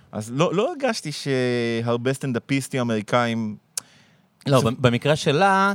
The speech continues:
Speaker 2: כאילו התקשורת וכולם חגגו אותה בגלל המסר
Speaker 1: אני חושב
Speaker 2: המאוד
Speaker 1: שהקה-,
Speaker 2: פוליטיקלי
Speaker 1: הרבה
Speaker 2: קורקט.
Speaker 1: מהצופים, אני מרגיש,
Speaker 2: כן.
Speaker 1: אה, לא התחברו.
Speaker 2: היא, היא נבחרה לכל מיני, אה, ס-, סטנדאפ השנה
Speaker 1: נכון.
Speaker 2: וכאלה,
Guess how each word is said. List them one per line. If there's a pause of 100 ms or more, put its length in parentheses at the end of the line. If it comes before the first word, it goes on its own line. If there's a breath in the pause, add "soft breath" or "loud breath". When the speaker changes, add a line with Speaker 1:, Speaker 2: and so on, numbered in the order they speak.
Speaker 2:
כאילו
התקשורת
וכולם
חגגו
אותה
בגלל
המסר
Speaker 1:
אני
חושב
Speaker 2:
המאוד
Speaker 1:
שהקה-,
Speaker 2:
פוליטיקלי
Speaker 1:
הרבה
Speaker 2:
קורקט.
Speaker 1:
מהצופים,
אני
מרגיש,
Speaker 2:
כן. (840 soft breath)
Speaker 1:
אה,
לא
התחברו. (880 soft breath)
Speaker 2:
היא,
היא
נבחרה
לכל
מיני,
אה, (240)
ס-, (340)
סטנדאפ
השנה
Speaker 1:
נכון.
Speaker 2:
וכאלה,